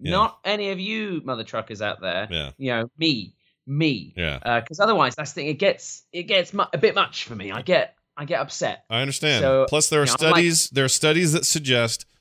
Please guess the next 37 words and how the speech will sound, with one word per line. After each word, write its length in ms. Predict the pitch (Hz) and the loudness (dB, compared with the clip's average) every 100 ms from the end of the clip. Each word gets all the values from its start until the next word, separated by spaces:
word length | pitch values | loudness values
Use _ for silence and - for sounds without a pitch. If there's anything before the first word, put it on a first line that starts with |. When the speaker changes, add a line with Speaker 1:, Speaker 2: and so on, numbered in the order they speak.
| - | -6
Speaker 1:
spoilers 800 | - - 127 131 135 135 131 - _ _ _ _ - | -6 -4 0 0 0 0 -4 -8 _ _ _ _ -6
make 260 | 110 117 | -2 -2
things 260 | - 120 110 | -2 -4 -2
more 160 | 113 110 | -2 -2
enjoyable 480 | 104 107 107 98 92 | -2 0 0 0 -6
for 240 | - 85 | -4 -2
us. 160 | 85 - 107 | -2 -4 -4
I'm 80 | |
not 200 | 113 127 | -4 -2
saying 340 | - 139 139 143 | -2 0 0 -2
we 100 | 139 | -4
sh-, 120 | - | -6
that 220 | 117 120 | -4 -6
Speaker 2:
Oh, 60 | 180 | -2
Speaker 1:
if 160 | 113 | 0
you're 100 | - | 4
Speaker 2:
really? 60 | 131 | 6
Speaker 1:
out 160 | 135 139 | 4 4
there 120 | 151 | 2
and 100 | 143 | 2
you 60 | 135 | 2
don't 180 | 147 | 0
believe 360 | 127 160 226 180 | -2 -4 -2 0
that, 280 | 165 151 156 _ _ _ 104 | 2 2 0 _ _ _ -4
that 160 | 139 | -2
doesn't 180 | 165 185 | -2 -2
mean 140 | 190 | 0
you 80 | 190 | 0
have 120 | 185 | 0
to 60 | - | 0
stay 220 | - 190 | 0 0
and 100 | 190 | 2
listen, 400 | 196 180 160 151 - _ _ - | 0 0 -2 -4 -10 _ _ -10
but 120 | 117 | -6
there 140 | 131 | -2
are 120 | 135 135 | -2 0
actual, 680 | 139 160 - 170 175 175 | 2 0 0 -2 -2 -4